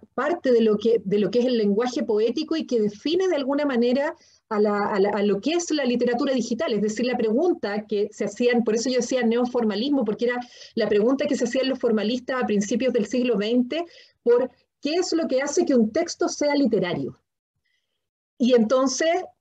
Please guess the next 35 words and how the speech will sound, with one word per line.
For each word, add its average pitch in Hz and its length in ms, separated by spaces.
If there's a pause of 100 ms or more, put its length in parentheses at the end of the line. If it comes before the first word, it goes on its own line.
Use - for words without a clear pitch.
(120)
claro, 165 380
ahí 220 460
la 196 200
respuesta 220 720
en, 180 160
en, 175 320
en 180 120
palabras 208 440
simples, 254 440
¿cierto? 247 420
Era 240 340
que 254 300
había 208 240
una 247 100
función 311 600
del 330 180
lenguaje 277 480
que 339 100
era 320 80
el 294 80
lenguaje 247 420
poético. 185 480
Entonces 247 340
nos 247 140
estamos 247 320
preguntando 262 520
nosotros 269 400
ahora, 247 320 (380)
¿dónde 392 320
está - 220
esa 370 180
función 277 540
del 151 160
lenguaje 160 420
poético? - 500